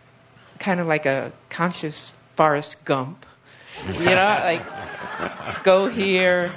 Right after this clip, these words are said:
Speaker 1: oh, okay, I'll go there, you know. And it's, it's wonderful.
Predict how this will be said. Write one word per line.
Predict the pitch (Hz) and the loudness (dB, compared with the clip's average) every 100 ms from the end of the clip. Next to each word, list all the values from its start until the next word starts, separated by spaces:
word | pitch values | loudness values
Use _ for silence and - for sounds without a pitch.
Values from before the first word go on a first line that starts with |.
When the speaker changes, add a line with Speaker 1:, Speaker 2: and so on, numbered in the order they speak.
| - | -2
Speaker 1:
oh, | - 214 - 220 269 | 4 4 6 4 4
okay, | - 202 196 | 0 -2 -2
I'll | - 151 170 | -4 -6 -4
go | 180 196 | -2 -2
there, | 196 156 156 156 160 160 - - | -4 -4 -4 -6 -8 -10 -16 -10
you | 180 | -8
know. | 156 147 151 - - - - - | -6 -8 -14 -20 -20 -20 -20 -6
And | 180 202 202 - | -4 -2 -4 -2
it's, | 202 - - - | -2 -4 -12 -6
it's | 208 - | -6 -4
wonderful. | 180 180 175 151 131 113 104 | 2 2 4 -2 -4 -10 -12